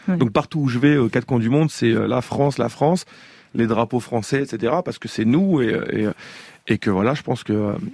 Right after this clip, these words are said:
Speaker 2: il faut absolument, euh, être fier d'où on vient.
Speaker 1: Vous dites les jeunes des banlieues ne sont pas considérés, du coup ils n'ont pas un sentiment d'appartenance à la France, de fierté de la France.
Speaker 2: Ouais.
Speaker 1: C'est ça que vous voulez casser, c'est ça que vous voulez
Speaker 2: Non, je pense
Speaker 1: rétablir,
Speaker 2: que,
Speaker 1: réconcilier
Speaker 2: je
Speaker 1: le
Speaker 2: pense qu'il y a un, il y a un réel malaise, il y a un réel malaise, et il y a,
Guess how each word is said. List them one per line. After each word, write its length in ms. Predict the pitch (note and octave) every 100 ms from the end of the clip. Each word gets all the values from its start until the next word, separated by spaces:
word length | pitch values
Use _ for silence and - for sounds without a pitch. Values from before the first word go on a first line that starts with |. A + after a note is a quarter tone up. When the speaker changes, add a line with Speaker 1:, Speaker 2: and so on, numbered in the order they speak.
| - _ _ - - _ _
Speaker 2:
il 100 | A2+
faut 220 | - A2
absolument, 680 | G#2+ - A2 A2 A2+ B2+ A2
euh, 200 | G2+ G2+
être 140 | - G#2
fier 300 | - C3+ B2
d'où 100 | A2
on 60 | A2
vient. 220 | D3+ F3
Speaker 1:
Vous 160 | G#3 A#3+
dites 220 | D4+ -
les 100 | A#3
jeunes 220 | A#3+ B3
des 80 | G#3+
banlieues 280 | G#3 G#3 A#3
ne 120 | G#3
sont 180 | - E3+
pas 160 | G#3
considérés, 600 | G3+ D#3+ - D3+ D#3+ F#3+
du 120 | F3+
coup 160 | - B3
ils 100 | G3
n'ont 120 | E3+
pas 140 | D3+ G#3
un 60 |
sentiment 440 | - E3 - F3 E3+
d'appartenance 600 | E3 F3+ - D#3+ E3 E3
à 40 |
la 100 | C#3+
France, 360 | - - F#3+ F#3+
de 80 | D#3
fierté 480 | - G#3+ - G#3
de 80 | E3
la 80 | D3
France. 220 | - D3+
Speaker 2:
Ouais. 120 | G#3
Speaker 1:
C'est 60 | A#3
ça 180 | - A3
que 60 |
vous 160 | G#3+ F#3+
voulez 200 | F#3 F3+
casser, 400 | - E3+ - F#3+
c'est 180 | G3+ E3+
ça 180 | - G#3
que 40 |
vous 60 | F#3
voulez 140 | F#3
Speaker 2:
Non, 100 | G3
je 80 | A#3
pense 120 | A#3
Speaker 1:
rétablir, 340 | G#3 A3 A#3+
Speaker 2:
que, 40 | G#3
Speaker 1:
réconcilier 480 | G3 G#3 - G#3 G#3
Speaker 2:
je 80 |
Speaker 1:
le 60 | A3+
Speaker 2:
pense 180 | D#3 D3+
qu'il 140 | C3+
y 20 |
a 40 | G#2+
un, 80 | G2+
il 60 |
y 20 | G#2
a 80 |
un 60 | G2+
réel 200 | G2+ G#2
malaise, 400 | A#2+ D#3+ A2+ F#2+
il 80 | A2+
y 20 |
a 40 | G2
un 60 |
réel 200 | G2+ G#2
malaise, 420 | G#2 G#2+ C#3+ C#3 -
et 60 |
il 80 | A2+
y 60 | A2
a, 260 | G2 C2